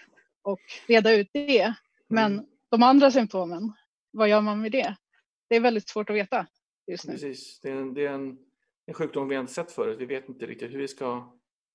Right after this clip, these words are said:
Speaker 1: Nej.
Speaker 2: ta hand om den som, som läkare.
Speaker 1: Nej. Så jag känner att jag skulle ju säkert också behöva någon form av rehabilitering egentligen, för
Speaker 2: Mm.
Speaker 1: ja, det som jag har varit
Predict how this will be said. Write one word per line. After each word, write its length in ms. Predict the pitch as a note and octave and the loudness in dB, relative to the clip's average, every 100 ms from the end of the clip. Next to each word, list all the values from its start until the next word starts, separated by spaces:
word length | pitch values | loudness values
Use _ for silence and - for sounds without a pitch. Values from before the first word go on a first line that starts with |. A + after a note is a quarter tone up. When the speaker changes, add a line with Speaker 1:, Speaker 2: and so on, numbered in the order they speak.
| _ _ _ | _ _ _
Speaker 1:
Nej. 300 | C4 A3+ G#3 _ _ _ _ _ _ - | 2 2 -2 _ _ _ _ _ _ -8
Speaker 2:
ta 80 | |
hand 160 | C3+ D3 | -6 -4
om 120 | A2+ | -6
den 200 | G2+ G#2 | -6 -8
som, 380 | A2 A2+ A2+ A#2+ | -10 -10 -10 -16
som 200 | - A#2 | -14 -12
läkare. 420 | G#2 - G#2+ A2 _ _ _ _ _ _ - | -12 -12 -16 -16 _ _ _ _ _ _ 0
Speaker 1:
Nej. 380 | B3 G3+ G3 - _ _ _ _ _ _ _ | 0 2 -2 -10 _ _ _ _ _ _ _
Så 140 | - A#3 | 4 6
jag 160 | A#3 | 6
känner 220 | G3+ B3+ C4 | 6 6 6
att 80 | |
jag 120 | A3+ G#3 | 4 0
skulle 200 | B3 C4+ | 0 0
ju 80 | |
säkert 280 | C4 A#3 A3 | 2 0 0
också 200 | G#3 - | -6 -2
behöva 500 | A3+ A#3+ G#3+ G#3 G3+ | 0 0 2 0 0
någon 160 | G3+ F#3+ | -4 -6
form 220 | G3+ G3 | -6 -6
av 100 | F#3+ | -6
rehabilitering 760 | G3+ F#3+ F#3 F3+ C4 C4+ A3 G3+ | -4 -4 -8 -4 0 2 0 -4
egentligen, 520 | F3 F#3 _ F3+ G3 | -8 -10 _ -12 -10
för 320 | - F3 F#3 _ | -6 -6 -6 _
Speaker 2:
Mm. 220 | B3+ B3+ - - _ _ _ _ _ _ | -6 -6 -6 -16 _ _ _ _ _ _
Speaker 1:
ja, 320 | - A3+ G#3+ G#3 _ - | 4 6 6 0 _ -6
det 240 | G#3 B3 | 4 4
som 200 | B3+ C4 | 6 4
jag 200 | A#3+ C4 | 6 4
har 100 | C4+ | 4
varit 200 | B3 B3 | 2 0